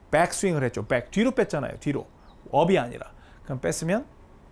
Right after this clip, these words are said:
사이드 포워드를 해서 팔로우 스루까지 임팩트 후에 만드는 게 굉장히 중요한 포인트입니다. 그래서, 어, 젖혔으니까 그냥 때려주는 건데 만약에 털기를, 털기를 하더라도 옆으로 보고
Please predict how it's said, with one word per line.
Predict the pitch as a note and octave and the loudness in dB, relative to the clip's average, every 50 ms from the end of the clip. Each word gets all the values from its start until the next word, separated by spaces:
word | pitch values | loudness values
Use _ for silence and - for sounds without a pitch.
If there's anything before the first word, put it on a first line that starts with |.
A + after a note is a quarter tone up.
| - | -20
사이드 | - - - - F#3+ F3 E3 E3+ E3+ E3 | -18 -12 -4 0 2 2 2 2 0 -4
포워드를 | - - - F3+ F3 F3 D#3+ C#3+ C3+ B2 A#2 | -6 -2 0 0 2 0 0 -2 -4 -4 -4
해서 | A2+ A2 - G3 G3+ | -4 -2 -2 -4 -4
팔로우 | - - - C3 B2+ A#2 | -4 -2 -2 -2 -2 -2
스루까지 | A2 - - B2 A2+ - F#2+ G2+ - G#2 G2+ - - - - - - - | -4 -8 -10 -12 -10 -10 -10 -10 -10 -12 -14 -16 -20 -20 -20 -16 -8 -4
임팩트 | C3 C3 B2 - - A#2 - - A#2+ | -2 -2 -2 -2 -4 -6 -4 -6 -10
후에 | G2+ - D#3+ E3 F3+ | -8 -4 -2 -2 0
만드는 | F3 C3+ G#2 A2+ A#2+ C#3+ C3+ C3 B2 | 0 0 -2 0 0 0 0 0 0
게 | B2+ F3 G#3 B3+ - - - - - - - - - | 2 0 0 0 -2 -8 -20 -20 -20 -20 -20 -20 -12
굉장히 | - - A#2+ A#2 A#2+ A#2+ A2+ | -6 -4 -2 -2 0 -2 -2
중요한 | - - - C3 A#2+ A2+ A2 | -4 -4 -2 0 0 0 0
포인트입니다. | - - A#2 A#2 - - G#2+ A2 - - - - - - - - - - - | -2 -4 -4 -4 -6 -8 -8 -8 -8 -8 -10 -12 -14 -16 -16 -16 -16 -4 0
그래서, | - E3 D3+ F3 E3+ - - - - - - - - - - - | 2 4 4 4 4 2 0 -4 -12 -16 -16 -16 -16 -8 0 2
어, | D3 D3 D3+ D3+ D3+ D3 D3 C#3+ C#3 C#3+ - | 4 6 6 6 6 6 6 6 6 4 4
젖혔으니까 | - E3 E3 - B3 G#3 - A3 G3+ F#3+ F3+ F#3 | 4 4 4 4 4 2 4 4 2 2 2 0
그냥 | E3 - - E3 D#3 - | -2 0 2 2 2 4
때려주는 | A#3 B3 C4 A#3 G3 G3 F3+ D3+ | 4 4 6 6 6 6 6 6
건데 | C3+ C3 C3 E3 D3+ A#2+ A2+ | 4 4 4 4 4 4 4
만약에 | B2+ D3+ E3 D#3+ | 4 2 2 2
털기를, | - - C#4 C#4 B3 C4 A#3+ G#3 - | 2 2 4 4 6 4 4 2 2
털기를 | - B3 C4 A3+ A#3 F#3+ | 2 2 4 4 6 4
하더라도 | F#3 F3 F3+ D3+ C#3 C3 C#3+ F#3 G#3 | 4 4 4 2 2 2 0 -2 -2
옆으로 | D3+ C3+ - D#3+ C3 | -2 -2 -2 -4 -4
보고 | A2 B2+ B2 D3+ F3 G3+ A3+ A#3+ B3+ C4 | -4 -4 -2 0 2 4 4 4 4 2